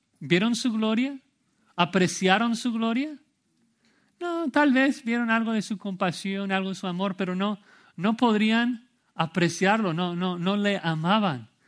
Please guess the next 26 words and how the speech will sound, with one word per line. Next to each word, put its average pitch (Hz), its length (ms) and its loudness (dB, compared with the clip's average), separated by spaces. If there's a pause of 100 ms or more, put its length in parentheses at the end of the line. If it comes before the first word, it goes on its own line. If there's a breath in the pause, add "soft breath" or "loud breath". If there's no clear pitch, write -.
(380 soft breath)
De 165 100 2
hecho, 185 180 0
se 180 280 2
cumplió 220 880 2 (720 soft breath)
la 175 180 2
profecía 185 600 2
de 185 120 2
Isaías 196 840 0
cincuenta 185 640 -2
y 156 60 -2
tres 208 340 -2
cuando 165 340 -4
habla 208 640 0 (320 loud breath)
de 160 160 0
cómo 226 380 0
es 196 100 0
de 180 160 0
que 185 480 -2
el 156 140 -8
pueblo 208 580 -2
judío 196 420 -2
iba 196 280 2
a 180 40 4
recibir 175 600 0
al 180 100 -2
Mesías. 180 800 -6